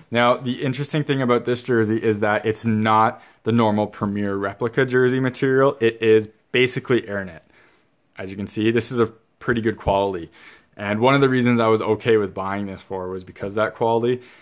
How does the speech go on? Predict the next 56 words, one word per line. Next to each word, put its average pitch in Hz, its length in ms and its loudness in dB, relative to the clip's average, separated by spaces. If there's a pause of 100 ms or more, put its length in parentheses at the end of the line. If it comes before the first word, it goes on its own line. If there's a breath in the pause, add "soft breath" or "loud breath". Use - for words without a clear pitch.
(160 loud breath)
I'm 120 200 0
not 117 260 4
sure 143 240 4
why 123 240 6
they 123 120 2
did 113 220 -2
that 139 320 -2
for 147 100 -2
this 143 200 -4
one. 185 360 -4
I'm 110 220 -2
thinking 117 280 -2
it 117 100 -4
might 107 340 -2
be 117 180 -2
something 113 360 -4
to 110 120 -16
do 107 200 -4
with 101 340 -6 (320 soft breath)
the 104 80 -14
colors 113 420 0
on 117 160 2
it, 135 100 -4
because 117 280 -4
it 110 120 -4
all 110 300 2
is 113 240 -2
one 110 280 -2
layer 104 300 -2
with 110 160 -6
the - 60 -18
colors 98 360 -6
on 95 140 -14
top. 117 380 -4 (240 loud breath)
So - 120 -6
maybe 107 380 -2
Air 101 200 -2
Knit 104 220 -4
lends 101 240 -4
itself 110 380 -2
to 117 100 -2
that 104 280 0
better 98 280 -6
than 90 400 -12 (380 soft breath)
the - 80 -14
Premier 101 400 -2
material 135 480 2
does. 139 400 4 (320)
But 110 180 -6
regardless, 113 600 2
this - 280 -2
one 110 360 0
was 98 380 -4
an 104 180 -10
Air 107 240 -4
Knit, 117 300 -2